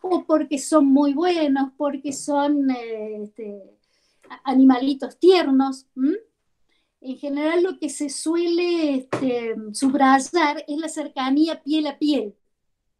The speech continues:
del objeto con el objeto elegido, digamos, el sujeto con el objeto elegido. Eh, ¿qué ocurre cuando, eh, la defensa es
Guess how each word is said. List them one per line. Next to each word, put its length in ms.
del 220
objeto 500
con 140
el 60
objeto 320
elegido, 440
digamos, 280
el 40
sujeto 440
con 100
el 80
objeto 260
elegido. 400
Eh, 720
¿qué 160
ocurre 800
cuando, 880
eh, 480
la 200
defensa 760
es 440